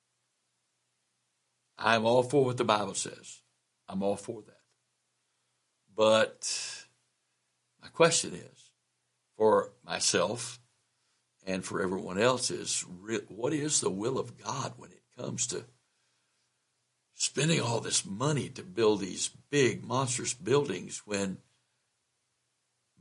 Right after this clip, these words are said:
most of what goes on in those do not, that, that does not make people into disciples of the Lord Jesus Christ? It doesn't. <sighs>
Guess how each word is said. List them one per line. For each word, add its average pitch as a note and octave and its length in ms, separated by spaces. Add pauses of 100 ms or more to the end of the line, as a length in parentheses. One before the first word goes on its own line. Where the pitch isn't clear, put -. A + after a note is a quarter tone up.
most D3 280
of A#2+ 140
what B2 200
goes A#2+ 300
on C#3 260
in F#2+ 300
those A#2 320
do A2+ 260
not, B2 280 (280)
that, - 220
that - 240
does C3+ 260
not - 260
make C#3 280 (480)
people - 280
into G2+ 320
disciples - 520
of F2 80
the F2 60
Lord C3+ 240
Jesus - 380
Christ? - 380 (1900)
It B2 120
doesn't. E3+ 560 (1080)
<sighs> - 80